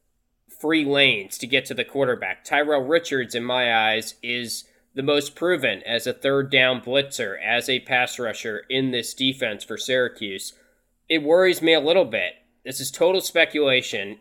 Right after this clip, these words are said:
Don't want anyone to take this and run with it, but maybe Jones is practicing there because Richard opted out. This is, we're talking here on Thursday afternoon. We could get more clarity on this, obviously, when the depth chart comes out on Monday. Hopefully we get more clarity.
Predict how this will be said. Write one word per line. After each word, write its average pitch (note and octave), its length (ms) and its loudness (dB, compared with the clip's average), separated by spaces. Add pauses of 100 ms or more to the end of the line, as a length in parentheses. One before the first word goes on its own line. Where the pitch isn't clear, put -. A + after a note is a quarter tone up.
Don't C#3+ 200 -2
want C#3+ 160 2
anyone C3+ 380 2
to A#2 100 -6
take C3+ 340 -4
this C3 180 -4
and A#2 140 -8
run C3+ 160 0
with B2+ 200 -4
it, A2 260 -8
but B2 160 -2 (680)
maybe D3+ 840 -2
Jones C3+ 340 0
is - 80 -8
practicing D#3 540 0
there E3 200 4
because D3 360 -6
Richard C3+ 400 -2
opted B2+ 420 -2
out. D#3+ 400 2 (140)
This C#3 240 -10
is, C3 340 -6
we're D#3+ 140 -2
talking F#3+ 340 4
here D#3+ 460 2 (320)
on C#3 180 0
Thursday C#3+ 380 2
afternoon. B2+ 680 2
We A#2+ 140 -8
could D#3 240 -4
get D3+ 140 -2
more C3+ 160 -2
clarity C3 420 0
on A#2+ 160 -2
this, A#2 300 -4
obviously, C3+ 480 0
when B2+ 100 -4
the B2 60 -4
depth B2 260 -2
chart B2+ 220 -2
comes B2 200 -8
out A#2 120 -4
on G#2 100 -6
Monday. B2+ 380 0
Hopefully D3 400 -2
we C3+ 60 -6
get C3+ 160 -2
more B2+ 180 -6
clarity. B2 540 -2